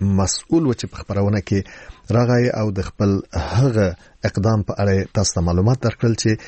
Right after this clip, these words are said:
یو شمیر ځوانان دلته راټول شوي وو او دوی د افغانستان په ختیځ کې په کونړ ولایت او شاوخوا سیمو کې، ننګرهار کې، په لغمان کې د شوې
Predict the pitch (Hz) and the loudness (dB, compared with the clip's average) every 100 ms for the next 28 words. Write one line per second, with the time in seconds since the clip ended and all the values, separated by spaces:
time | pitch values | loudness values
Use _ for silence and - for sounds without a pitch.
0 | - - 98 98 98 95 92 - 104 95 | -16 -2 0 0 0 0 -2 -6 -4 0
1 | 95 101 127 120 98 101 92 87 95 85 | 2 2 2 2 -2 -2 -4 -4 -4 -2
2 | 123 117 107 104 101 - 92 85 90 110 | 2 2 2 2 -2 -4 -4 -4 0 2
3 | 120 - - - 85 98 85 95 87 - | 2 -4 -16 -4 -2 -2 -2 -2 -2 -4
4 | - 92 - 127 - - 82 107 120 110 | -4 -2 0 -2 -4 -6 -2 0 2 2
5 | 107 107 113 107 107 101 - 98 - 110 | 0 0 -2 0 0 0 -2 -2 0 0
6 | 101 107 95 - 92 85 78 104 - 98 | 2 0 0 0 2 2 2 0 0 -4
7 | - 87 85 104 110 - 104 - - - | -2 0 2 2 2 -2 -4 -6 -18 -12
8 | - 101 95 - 156 135 | -2 0 0 0 2 2